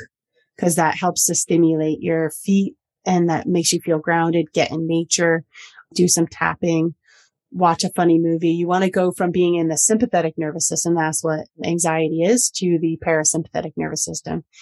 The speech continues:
When you're in the parasympathetic nervous system, that's when you have access to your intuition, your creativity.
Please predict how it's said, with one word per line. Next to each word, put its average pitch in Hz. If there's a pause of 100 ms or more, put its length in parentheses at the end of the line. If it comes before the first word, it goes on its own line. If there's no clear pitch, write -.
(260)
When 196
you're 208
in 285
the 254
parasympathetic 190
nervous 165
system, 165
that's 160
when 170
you 165
have 160
access 151
to -
your 170
intuition, 156 (280)
your 185
creativity. 165